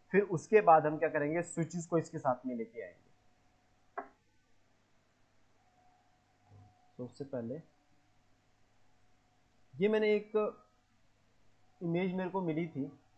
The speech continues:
social media पे, तो मैंने आपके साथ share करी थी। तो इसमें ना दो चीज़ें हैं, कुछ हमारे पास electronics में क्या होता है, active components होते हैं, कुछ हमारे पास passive components होते हैं। ये बहुत common question आता है कि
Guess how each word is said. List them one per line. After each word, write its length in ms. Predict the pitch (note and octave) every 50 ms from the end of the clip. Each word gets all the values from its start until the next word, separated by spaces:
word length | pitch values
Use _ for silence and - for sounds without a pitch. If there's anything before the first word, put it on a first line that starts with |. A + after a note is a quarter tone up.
| _ _ _ _ _
social 280 | D3 C3+ C3 C3+ D#3 D3
media 300 | C#3+ C3 A#2 A#2+ B2 A#2+
पे, 120 | A#2+ -
तो 760 | - - - - - - _ _ _ _ _ _ _ _ - D#3+
मैंने 100 | D#3 E3+
आपके 160 | E3 E3 E3+
साथ 240 | E3+ E3+ E3 - -
share 180 | - D#3 D#3+ D#3+
करी 240 | - C#3 A#2+ A#2 A2
थी। 120 | - C3+ - - - _ _ _
तो 260 | - - - _ - - _ -
इसमें 280 | F#3 - - - B3
ना 80 | C4 B3+
दो 240 | F#3+ D#3 F#3 G#3 A3
चीज़ें 300 | G#3+ G3 E3+ D3 D#3 D3+
हैं, 200 | D3 A2 G2 G2 - - _ _ _ _ _ _ _ _ _ _ _ _ _ _ _ _ _ _ _
कुछ 180 | A3 B3+ B3+ B3
हमारे 180 | A3+ A3+ A#3 A#3
पास 200 | A#3 A#3 A#3 A3
electronics 600 | G3 F#3 F3 - F#3 F3+ F3+ F#3 G3+ F#3+ - G#3
में 100 | G#3+ G3+
क्या 100 | G3+ E3+
होता 180 | D3+ - F3
है, 140 | F3 - - -
active 320 | D3+ C#3+ - - F3+ F3+ F3 -
components 560 | F3 E3+ E3 E3 E3+ F3 F3 F3 F3 F3 F3 F3
होते 220 | D#3+ E3 - E3
हैं, 100 | D#3+ E3 E3
कुछ 160 | - E3+ E3 E3+
हमारे 220 | D3+ D3 C#3+ C#3
पास 300 | C3+ C#3 D3 D#3 - - -
passive 300 | D#3 - - - C#3+ C3 C3+ -
components 500 | A#2 A2 G#2 - A2+ G#2+ G#2 G#2 G#2 _
होते 220 | _ _ _ - -
हैं। 80 | - _ _ _ _ - _ - - -
ये 80 | F3+
बहुत 260 | F#3 D#3+ F3 G3 F#3 -
common 260 | F#3+ F3+ F3+ F#3+ G3+
question 380 | F#3+ F#3+ F#3+ F3 F#3 - F#3+ F#3
आता 220 | D#3+ D3 C3+ D#3
है 60 | D#3 D#3+
कि 160 | F#3 G3+